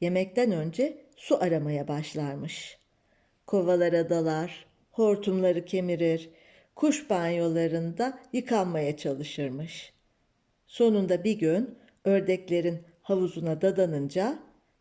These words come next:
ördekler çılgına dönmüşler. Bubble oradan nasıl kaçtığını bilememiş. En yakın arkadaşı akıllı, asil yürüyüşlü bir köpek olan Fresh'miş.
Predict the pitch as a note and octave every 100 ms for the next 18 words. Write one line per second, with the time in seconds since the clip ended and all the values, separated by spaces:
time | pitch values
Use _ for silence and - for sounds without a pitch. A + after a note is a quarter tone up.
0 | - D#3+ D#3 D#3 F3+ A#3+ A#3 - D3 D#3
1 | E3 G3 F#3 D#3 C#3+ D3 - C3 D#3 -
2 | _ _ _ _ _ _ _ _ - F#3+
3 | F3+ F3 - F3 D#3 D#3 D#3+ F3 A#3+ A3+
4 | G3+ F#3+ F3 - F3+ F3+ A#3 F#3+ D#3 C3+
5 | B2 - - - - - _ _ _ _
6 | _ _ _ _ _ _ - C#4+ G4 D4+
7 | F#3 - D#3 A3 C4 B3 - - D3 -
8 | E3 A3+ - _ _ G#3 G3+ F#3 D3+ C#3+
9 | F3+ A#3 - _ - E3+ - A#3 B3+ G3+
10 | D#3 D3+ D#3 - D3 - G3 F#3 - F#3+
11 | A3+ A3 - C#3+ G3 D#4+ - _ _ C#4
12 | G#3 E3 - - - D3+ C#3+ -